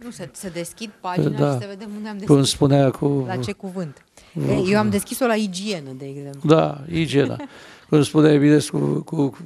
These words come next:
Speaker 2: apropo de poezie.
Speaker 1: Igiena în Vechiul Testament.
Speaker 2: Da,
Speaker 1: Da.
Speaker 2: da, păi trebuia să te speli pe mâini, știți, cu, că
Speaker 1: Da.
Speaker 2: Mântuitorul spune, da, trebuia, era o obligație. Deci era o obligație spălarea mâinilor. Era și un ritual. De ce?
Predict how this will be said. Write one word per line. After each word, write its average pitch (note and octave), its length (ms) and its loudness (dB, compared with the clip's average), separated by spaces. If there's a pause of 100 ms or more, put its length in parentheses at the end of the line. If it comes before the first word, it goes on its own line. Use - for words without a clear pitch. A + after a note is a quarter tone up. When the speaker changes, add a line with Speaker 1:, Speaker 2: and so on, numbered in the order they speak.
(160)
Speaker 2:
apropo C3+ 380 0
de C3+ 140 4
poezie. C3+ 420 2
Speaker 1:
Igiena A3 340 0
în G#3+ 80 -2
Vechiul G#3+ 280 -4
Testament. G3 580 -6
Speaker 2:
Da, D#3 100 0
Speaker 1:
Da. A3 220 4
Speaker 2:
da, - 140 -4
păi - 140 0
trebuia F#3+ 220 4
să - 140 -6
te E3+ 120 2
speli F3+ 300 2
pe G3 140 -2
mâini, F3 240 0
știți, D3 380 -4
cu, C#3+ 120 -2
că B2 140 -2
Speaker 1:
Da. C3 60 -4
Speaker 2:
Mântuitorul C#3 500 4
spune, C#3+ 420 -2 (520)
da, - 200 -2
trebuia, D#3+ 360 0
era D3+ 280 2
o D#3+ 320 2
obligație. E3 800 2 (840)
Deci - 340 0
era C3 440 2
o - 60 4
obligație C#3 580 0
spălarea D#3+ 520 0
mâinilor. A#2 640 0 (440)
Era B2+ 260 2
și - 140 -6
un B2 100 4
ritual. B2 760 0 (760)
De B2+ 220 4
ce? C#3+ 640 2